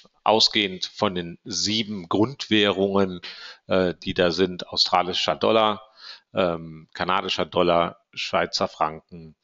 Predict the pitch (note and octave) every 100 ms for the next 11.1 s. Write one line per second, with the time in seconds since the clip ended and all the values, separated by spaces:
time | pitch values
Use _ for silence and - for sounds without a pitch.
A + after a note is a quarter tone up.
0 | _ _ _ _ _ G2+ F#2 F2 F2 E2
1 | E2 D#2 _ _ _ - B2+ C#3 C3 C3
2 | B2 A#2+ - - _ _ - G#2+ - G2
3 | G2+ F#2+ G2 D#2 E2+ E2+ F2 E2 _ _
4 | _ G2 A2+ A2+ G2+ - - F#2+ F#2 F#2+
5 | - _ _ _ _ - F2 D#2+ F2+ E2+
6 | E2+ G2 - - F#2 F#2 F2+ F#2+ - F2+
7 | E2+ D#2 D#2 - E2 D#2 - E2+ A2 A#2
8 | G2+ - - - _ - F#2+ E2+ F#2 E2+
9 | - E2 D#2+ - F2+ E2 D#2 - F2 E2
10 | E2+ D#2+ D#2 - E2 G2 F#2 G2 F2 F#2